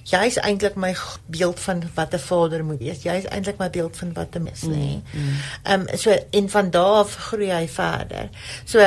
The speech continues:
Speaker 1: baie keer in die tienerjare raak dit bietjie moeilik, want dit is lekker met 'n bab-, met 'n kleintjie, want 'n kleintjie luister vir jou, en die tienerjare luister hulle vir jou nie.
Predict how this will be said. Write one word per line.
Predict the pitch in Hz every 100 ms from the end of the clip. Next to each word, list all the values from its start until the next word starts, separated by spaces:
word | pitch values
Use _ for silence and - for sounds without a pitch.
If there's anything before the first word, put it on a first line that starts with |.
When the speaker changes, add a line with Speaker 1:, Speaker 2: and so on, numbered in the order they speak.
| 190
Speaker 1:
baie | 175 175 233
keer | 254 254
in | 214
die | 208
tienerjare | 233 226 208 185 190
raak | 185 185
dit | 208
bietjie | 214 220
moeilik, | 254 202 180
want | 180
dit | 180
is |
lekker | 190 233
met | 254 220
'n | 185
bab-, | 180 180
met | 185 196
'n |
kleintjie, | - 226 190 170
want | 175 170
'n | 175
kleintjie | 196 190 190
luister | 180 170 170 196
vir | -
jou, | 180
en |
die | 175 175
tienerjare | - 233 202 190 190
luister | 175 170 170
hulle | 196
vir | 196 -
jou | 143 76
nie. | -